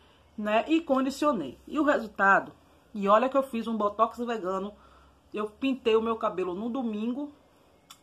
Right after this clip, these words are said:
e na segunda-feira eu fiz um botox vegano. Então, por isso que vocês vão ver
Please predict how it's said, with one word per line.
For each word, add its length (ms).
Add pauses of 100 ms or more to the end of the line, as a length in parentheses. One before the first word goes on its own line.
e 100
na 160
segunda-feira 920 (400)
eu 160
fiz 360
um 100
botox 500
vegano. 560
Então, 200
por 180
isso 160
que 100
vocês 260
vão 220
ver 340